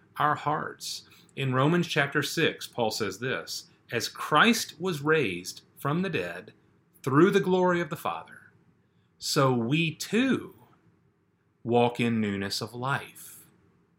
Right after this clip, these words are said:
The power that raised Jesus Christ from the dead gives us the power to live now a new and transformed,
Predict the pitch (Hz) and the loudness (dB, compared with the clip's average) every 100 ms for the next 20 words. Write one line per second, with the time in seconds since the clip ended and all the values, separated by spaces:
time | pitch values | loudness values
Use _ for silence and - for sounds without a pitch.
0 | _ _ _ _ 127 117 - 151 180 190 | _ _ _ _ -4 -2 6 6 6 4
1 | 160 147 135 151 151 - 135 160 143 - | 0 0 0 2 0 0 -4 -2 -4 -6
2 | - 139 131 - - 117 98 98 113 113 | -4 -2 -2 -4 -6 -6 -4 -2 0 -2
3 | 110 104 95 107 - 107 - 98 92 90 | -4 -6 -4 -6 -6 -10 -6 -6 -4 -8
4 | 90 - - - 117 104 101 98 95 92 | -10 -16 -20 -10 -6 -4 -4 -4 -4 -4
5 | 92 98 95 98 107 107 107 101 92 - | -4 -4 -8 -6 -4 -4 -6 -8 -8 -10
6 | - 69 85 78 80 92 | -10 -8 -8 -10 -14 -18